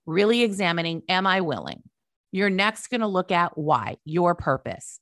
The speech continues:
and why it's important to you. Allow yourself to expand in that space. And then the next step is you're gonna say, "Well, I, I know my vision." Now I'm gonna just really sit and be with that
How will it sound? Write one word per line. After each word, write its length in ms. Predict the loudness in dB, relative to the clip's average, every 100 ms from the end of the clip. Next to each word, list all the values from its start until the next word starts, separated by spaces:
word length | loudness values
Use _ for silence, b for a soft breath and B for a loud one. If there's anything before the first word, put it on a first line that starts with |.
| -8
and 360 | -4 0 0
why 200 | 0 2
it's 200 | 2 0
important 440 | -4 0 0 0 -4
to 120 | -4
you. 240 | -4 -4 -2
Allow 320 | 0 2 4
yourself 420 | 2 0 -2 -4 -2
to 120 | -6
expand 520 | -6 -6 -4 -2 -4
in 240 | -4 -4
that 240 | -4 -4 -8
space. 540 | -10 -10 -10 -16 -20 -20 _ B B B -2
And 180 | 0
then 140 | 2 2
the 80 | 4
next 300 | 2 0 -2
step 200 | -2 0
is 160 | -2
you're 140 | -2 -2
gonna 180 | -4
say, 300 | -6 -2 0
"Well, 200 | -2 -2
I, 180 | 0 2 0
I 220 | 0 0
know 160 | 0
my 200 | 0 0
vision." 480 | 0 -2 -2 -6 -8 -16 _ _ _
Now 180 | -2 2
I'm 100 | 2
gonna 200 | 2 -2
just 260 | -6 -10 -6
really 300 | -4 -2 -2
sit 380 | -4 -4 -4 -2
and 280 | -2 -2 -4
be 280 | -2 0 2
with 280 | 2 0 -4
that 560 | -4 -2 -2 -4 -8